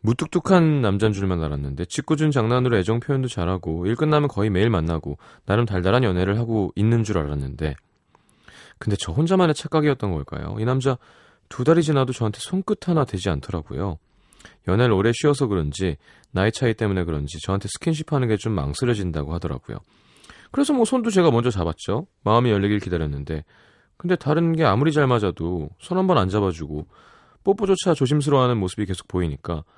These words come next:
자꾸 서운한 마음이 들고 나중엔 사랑받는다는 기분도 안 들더라고요. 저는요, 성숙한 인격으로 사는 것도 멋진 일이지만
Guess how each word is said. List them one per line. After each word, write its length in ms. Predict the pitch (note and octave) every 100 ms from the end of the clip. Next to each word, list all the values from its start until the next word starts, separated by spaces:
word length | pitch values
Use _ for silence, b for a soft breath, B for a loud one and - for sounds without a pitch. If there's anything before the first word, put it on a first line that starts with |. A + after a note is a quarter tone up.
| b b -
자꾸 180 | D3
서운한 320 | D3 E3+ E3+ D3+
마음이 220 | A#2 A#2
들고 400 | D2+ C#2+ F2+ D#2 b b b
나중엔 280 | - A2 C3+
사랑받는다는 720 | C#3 F#3 F3+ E3+ D#3+ D3 B2 A#2+
기분도 340 | - F2+ G#2
안 100 | F2
들더라고요. 600 | F2+ F2 D2 C2 A#1 C#2+ - _ _ _ _ _ _ _ _ _ _ _ B B B B B
저는요, 560 | - C#3 D#3 C#3 A#2 B2+
성숙한 440 | F3 F3+ - E3+
인격으로 440 | A#2+ G2+ B2 A2+ G#2
사는 280 | D3+ D3
것도 220 | A#2+ F#2+ F2
멋진 340 | D2+ - G2+
일이지만 640 | F2+ F#2+ F2 D2+ D#2+ E2